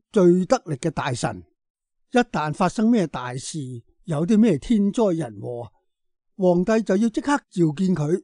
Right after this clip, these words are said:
商討對策，直到佢七十歲告老還鄉啦。皇帝身邊冇一個能及董仲舒嘅策略，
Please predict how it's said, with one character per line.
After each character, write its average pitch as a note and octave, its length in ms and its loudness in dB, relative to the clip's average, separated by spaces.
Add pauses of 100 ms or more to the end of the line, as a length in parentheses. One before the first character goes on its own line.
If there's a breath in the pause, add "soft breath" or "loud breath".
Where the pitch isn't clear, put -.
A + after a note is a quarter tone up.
商 G3+ 400 2
討 C#3 280 -8
對 D3+ 200 -4
策， - 260 -8 (340)
直 G3 200 -2
到 F#3+ 100 2
佢 E3+ 380 0 (120)
七 B3+ 160 -4
十 E3 240 -4
歲 E3+ 260 2
告 D#3+ 340 0
老 C#3 140 -6
還 B2+ 280 -4
鄉 F#3 240 -2
啦。 D#3 160 -6 (540)
皇 D#3 260 -2
帝 F#3 180 -2
身 A3+ 220 2
邊 A#3+ 240 0 (240)
冇 D3+ 420 0
一 A#3 60 4
個 F#3+ 160 -2
能 C#3 200 -2
及 C#3+ 100 -8 (120)
董 D#3+ 280 2
仲 D#3 200 2
舒 A#3+ 140 -2
嘅 E3 140 0
策 D3 280 -4
略， C3 180 -8